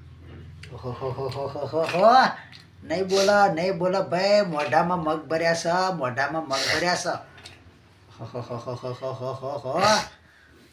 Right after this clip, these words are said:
જો બતાવો આ શું ખાય છે. જો, મીઠું ચોપડી ચોપડીને ખાય છે.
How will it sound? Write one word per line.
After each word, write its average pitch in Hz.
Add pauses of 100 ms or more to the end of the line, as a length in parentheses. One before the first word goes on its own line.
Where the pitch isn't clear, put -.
(200)
જો 123
બતાવો 113
આ 107
શું -
ખાય 92
છે. - (1600)
જો, - (960)
મીઠું 117
ચોપડી 135
ચોપડીને 147
ખાય 117
છે. -